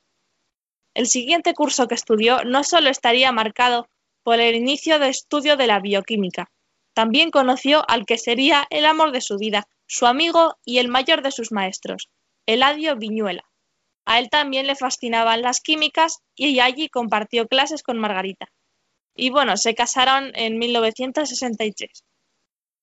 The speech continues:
En el laboratorio de Ochoa, Margarita nunca se sintió discriminada por ser mujer. Sus logros obtenían el reconocimiento que merecían. Margarita y Eladio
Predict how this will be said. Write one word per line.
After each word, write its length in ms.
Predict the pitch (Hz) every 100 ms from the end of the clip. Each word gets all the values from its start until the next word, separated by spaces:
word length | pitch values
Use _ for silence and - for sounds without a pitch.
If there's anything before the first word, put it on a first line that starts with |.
| _ _ _ -
En 200 | 240 233
el 160 | 240
laboratorio 680 | 226 220 220 208 294 277 226
de 100 | 202
Ochoa, 480 | 214 277 262 269 - _ _
Margarita 540 | 233 233 240 269 339
nunca 260 | 339 349 330
se 160 | 311 262
sintió 360 | 254 208 269
discriminada 760 | 262 262 - 240 226 247 269 277
por 160 | 226
ser 200 | 226 240
mujer. 340 | 208 202 208 175 _ _ _ -
Sus 260 | 262 226
logros 340 | 294 285 269 269
obtenían 500 | 220 233 247 294 302
el 120 | 254
reconocimiento 800 | 226 226 240 233 247 262 302 254
que 120 | - 214
merecían. 540 | 196 196 233 202 190 _ _ _ _ _ _ _ _
Margarita 720 | 226 233 226 240 254 - 269
y 120 | 254
Eladio 460 | 247 269 254 262 302